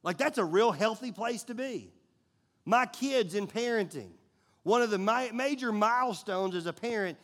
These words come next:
is when you're like, "All right, bro, you know what to do." You just not choosing to do it. Compared to, "How do you parent?" "Well, I didn't know." Like, I can't do nothing about that.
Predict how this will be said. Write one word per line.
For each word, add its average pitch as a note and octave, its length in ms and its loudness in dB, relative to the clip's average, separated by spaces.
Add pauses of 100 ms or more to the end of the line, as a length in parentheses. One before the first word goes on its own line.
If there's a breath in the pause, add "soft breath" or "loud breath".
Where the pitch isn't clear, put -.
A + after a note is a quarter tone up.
(180 soft breath)
is F3 160 -2
when G3+ 100 0
you're G3+ 100 2
like, F3+ 220 0
"All F#3 80 2
right, E3 240 0 (300)
bro, G#3+ 180 2
you B3+ 200 0
know A#3+ 280 4
what F3+ 280 0
to C#3 100 -6
do." C#3 420 0 (880 soft breath)
You A3+ 200 2
just G3 320 -2
not C#3 480 0
choosing B2+ 420 -6
to B2 140 -10
do E3+ 240 2
it. - 180 -14 (2000)
Compared F#3+ 480 -2
to, F3 340 0 (960)
"How F#3 200 -2
do G#3+ 80 -6
you F3+ 140 -6
parent?" E3 440 -8
"Well, B2+ 140 -8
I C#3 100 -6
didn't C3+ 260 -10
know." A#2+ 340 -16 (1800)
Like, A#2 160 -14
I D#3 60 -6
can't D3+ 200 -10
do A#2+ 100 -6
nothing D3 280 -8
about G#2 280 -14
that. C#3 280 -18